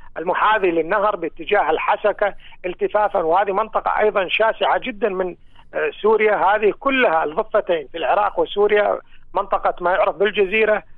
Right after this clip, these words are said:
آه، لأن ال-، ما بعد النهر يع-، يسمونه يمين النهر، نهر الفرات، هو مسمى عند المناطق بالشامية، أما هذه المنطقة يسار النهر بالجزيرة.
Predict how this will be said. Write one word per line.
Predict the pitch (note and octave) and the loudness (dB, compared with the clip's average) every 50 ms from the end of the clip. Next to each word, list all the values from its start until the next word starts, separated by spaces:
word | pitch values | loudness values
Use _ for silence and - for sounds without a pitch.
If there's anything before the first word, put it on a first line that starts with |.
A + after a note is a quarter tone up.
| - - - - - | -20 -20 -16 -12 -6
آه، | C3+ D3 D#3+ D#3 D3+ | -2 0 0 0 0
لأن | D3+ E3 E3+ F3 F3 E3+ | 0 0 0 0 2 0
ال-، | D#3+ E3+ E3+ D#3 D#3 D#3+ D#3 D3+ D#3+ | 0 0 0 0 0 0 -2 -2 -2
ما | E3+ F3 F3 | -2 -2 0
بعد | A3+ A3+ - G3 A3+ | 2 0 0 2 0
النهر | G#3 G#3 A3+ G3 G#3+ G#3+ G#3+ | 0 2 0 0 0 2 2
يع-، | G3 G3+ - - - - | 2 2 2 2 2 0
يسمونه | F2+ - F#3+ - - F#3 G3 G#3 A3 G#3+ G3+ F#3 G3+ F#3 F#3 F#3 | 0 -2 -2 -2 -4 -2 0 0 2 2 4 4 4 2 2 2
يمين | F3+ F3+ E3+ F3 F3 G3 G#3+ F#3+ | 2 2 0 0 2 2 2 2
النهر، | F#3+ F3+ F#3 G3 E3 F3 F3+ E3 | 0 0 0 0 0 0 0 0
نهر | F3+ E3 F3 F3+ | 0 0 0 0
الفرات، | E3 - F#3 F#3+ G#3 G3+ - G3+ | 0 0 2 2 2 2 2 2
هو | G3+ G3+ G3+ F#3 | 2 2 2 0
مسمى | F3+ F3+ - - G#3 G#3 G3+ | -4 -6 -2 -2 0 0 0
عند | F3 G3 G3 F#3 F#3 F#3 F3+ E3 E3 - - - - - - - - - | -2 -2 0 0 0 2 2 0 0 -2 -6 -12 -16 -16 -14 -8 -4 -2
المناطق | F3+ F#3+ F#3 F#3+ F#3 G#3 A3 G#3+ A3 G#3+ F#3+ | 0 0 0 0 2 2 2 0 0 -2 -2
بالشامية، | G3 G3+ F#3 - - G#3 G#3 G#3+ G#3+ G3+ D#3+ D3 D3 E3+ G3 | -2 0 0 2 2 2 2 2 4 4 4 4 2 2 0
أما | G#3 G3+ G3 | 0 0 0
هذه | F3+ D#3+ G3 G3+ G3 G#3 A3 | 0 2 2 2 2 2 0
المنطقة | F3 F3+ G#3 G#3 - F#3+ F#3 - F#3+ F3+ F3+ E3+ D#3 | 0 0 -2 -2 -2 -2 -2 0 0 0 0 0 -2
يسار | D3 D3 D3+ - - G3+ G3+ F#3+ | -4 -6 -4 -2 0 2 2 2
النهر | F#3 F#3 G3+ G3+ A3 G#3+ | 2 0 0 0 0 0
بالجزيرة. | F#3+ A3+ A3+ G#3 G3+ G#3+ F#3 E3+ D#3+ C3+ A#2+ | 0 -2 -2 0 0 0 0 0 0 -2 -2